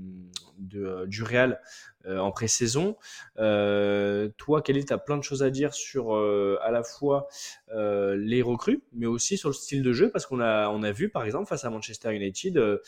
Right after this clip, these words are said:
bah, Carlo Ancelotti revenir sur un quatre quatre deux avec un petit losange, euh, un petit losange, un petit quatre quatre deux en losange. Donc, euh, Khalil, voilà, euh, t'as, ta carte blanche pour parler, euh, de la Maison Blanche.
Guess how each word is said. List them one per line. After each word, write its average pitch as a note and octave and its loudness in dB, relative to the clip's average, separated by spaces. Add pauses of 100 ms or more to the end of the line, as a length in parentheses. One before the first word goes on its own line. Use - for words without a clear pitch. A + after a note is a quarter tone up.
(380)
bah, F#2 2
Carlo G2+ 0
Ancelotti C3 -2
revenir G#2 0
sur G2+ -4
un F#2 -2
quatre - -6
quatre F2+ -4
deux D3 4
avec G2 4
un F#2+ -2
petit - -6
losange, G#2 0
euh, F2 0 (340)
un G2 -4
petit - -4
losange, G#2+ 0
un F#2 -2
petit - -14
quatre - -20
quatre G2 -2
deux G2+ 0
en G2+ 0
losange. C#3+ 0
Donc, A#2 -4
euh, G#2 4
Khalil, C#3 0
voilà, B2 2
euh, F#2+ 2 (100)
t'as, F2+ 2 (400)
ta A2+ 4
carte D3 0
blanche B2+ 2
pour C#3+ -4
parler, A2+ 2
euh, F#2+ 0
de F#2+ -4
la A#2+ 0
Maison G#2 -6
Blanche. D2+ -14